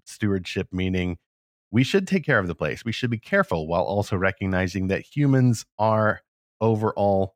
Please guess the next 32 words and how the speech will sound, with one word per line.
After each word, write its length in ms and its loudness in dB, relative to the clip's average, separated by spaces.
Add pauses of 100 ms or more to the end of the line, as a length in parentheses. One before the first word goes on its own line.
(160)
meant 320 0
to 100 -8
be 260 -4
on 180 -4
the 120 -6
earth. 220 -6 (520)
And 80 4
I 40 0
think 140 0
it's 100 0
that 240 0 (300)
suspicion, 840 0
Zach, 400 -2
that 260 0
we, 220 -4 (200)
we 140 -4
don't 340 0
belong 400 0
here. 320 -2
We're 300 -2
unnatural. 680 0
Something 380 0
has 140 -2
gone 380 0
wrong 420 0 (500)
that 140 0
people 260 0
have 380 0
deep 240 -2
in 120 2
their 140 0
hearts. 640 -2